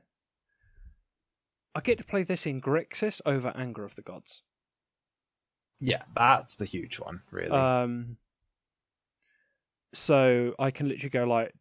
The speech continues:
Speaker 1: turn one, spell, turn two, nothing, turn three. I, I could, I can hold up mana every single turn.
Speaker 2: I think, yeah, the fact that you can, you can just play out your threats and be safe.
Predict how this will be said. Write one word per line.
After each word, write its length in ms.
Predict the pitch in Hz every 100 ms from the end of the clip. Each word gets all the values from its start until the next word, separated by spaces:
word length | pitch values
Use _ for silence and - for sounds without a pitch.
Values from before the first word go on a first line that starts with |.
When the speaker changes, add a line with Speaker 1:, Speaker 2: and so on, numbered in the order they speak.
| -
Speaker 1:
turn 300 | 156 123 117
one, 460 | 113 107 104 98 - - _ - 101 90 64 _ _ _ _
spell, 600 | - - 123 104 98 98 95 -
turn 260 | - 113 110
two, 440 | 123 107 101 101 -
nothing, 520 | 110 98 - 101 98
turn 240 | - 107 95
three. 540 | - 104 95 92 95 -
I, 80 | - 117
I 40 |
could, 180 | - - _ - _ -
I 60 |
can 160 | - 131
hold 360 | - 143 131
up 140 | 127 -
mana 300 | 123 117 101 -
every 380 | 113 107 - 110
single 440 | - 110 101 110 -
turn. 280 | 113 - - _ _ _ -
Speaker 2:
I 40 |
think, 180 | - 175
yeah, 140 | 147 - - -
the 80 |
fact 240 | 151 196 190
that 80 | 175
you 180 | 170 170
can, 240 | 170 151
you 120 | 160
can 140 | 156 160
just 220 | 160 -
play 180 | 170 170
out 180 | 165 123
your 160 | 123
threats 360 | 113 87 82 -
and 180 | 101 95
be 300 | 104 98 90 -
safe. 500 | - - 76 -